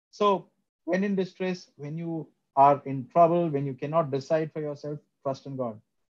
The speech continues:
He has a plan for you. The third thing, what inspires me is, uh,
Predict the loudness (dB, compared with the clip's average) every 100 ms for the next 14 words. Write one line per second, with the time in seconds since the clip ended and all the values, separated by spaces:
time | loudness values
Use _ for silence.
0 | _ -4 0 0 -2 -6 -6 -6 -6 -10
1 | -12 -16 _ _ _ _ _ _ _ _
2 | _ _ _ _ _ -6 8 8 10 6
3 | 8 6 6 -2 -2 2 4 6 4 2
4 | -2 -2 -4 -6 -10 -8 -8 -8 -14 -6
5 | -4 -2 -4